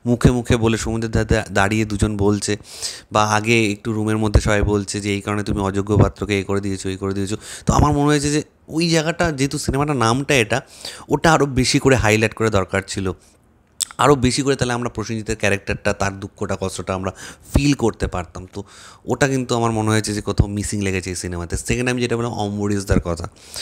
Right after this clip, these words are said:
অম্বরীশদার অভিনয় করার জায়গা এখানে দেওয়াই হয়নি এবং তার ক্যারেক্টারটার মানে সিনেমা থেকে বাদ গেলেও আমার মনে হয় না যে কোনো এ যাবে আসবে আর কি। ওই ক্যারেক্টারটা মানে দরকারই ছিল না। তো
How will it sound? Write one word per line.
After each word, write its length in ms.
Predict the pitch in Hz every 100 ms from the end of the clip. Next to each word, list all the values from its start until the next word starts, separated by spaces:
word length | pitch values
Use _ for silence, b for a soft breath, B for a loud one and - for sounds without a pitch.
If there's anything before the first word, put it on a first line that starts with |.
| B B
অম্বরীশদার 880 | - 117 127 127 127 120 123 123 - - _ _ B B B B
অভিনয় 420 | - 110 113 123 117
করার 320 | 110 110 107
জায়গা 320 | 104 101 104
এখানে 300 | 101 107 107
দেওয়াই 460 | 101 92 101 110 107
হয়নি 320 | 95 98 95
এবং 140 | 98 101
তার 160 | 98
ক্যারেক্টারটার 800 | 101 101 104 101 107 - 110 107
মানে 240 | 107 107 104 - _ _ _ - - -
সিনেমা 200 | 110 110
থেকে 140 | 117
বাদ 460 | 107 98 101 98 -
গেলেও 200 | 110 117
আমার 180 | 107 107
মনে 200 | 101 104
হয় 80 |
না 120 | 101 101
যে 100 | 101
কোনো 240 | 98 98 B B B B B B
এ 340 | 95 101 95 92
যাবে 320 | 98 90 92
আসবে 280 | 87 87 85
আর 60 |
কি। 120 | 82 92
ওই 80 |
ক্যারেক্টারটা 720 | 92 104 110 113 - 117 107 95
মানে 240 | 95 98
দরকারই 500 | 101 101 104 120 123
ছিল 340 | 113 - 98 92
না। 260 | 90 80 - B B B B _
তো 460 | 92 95 95 92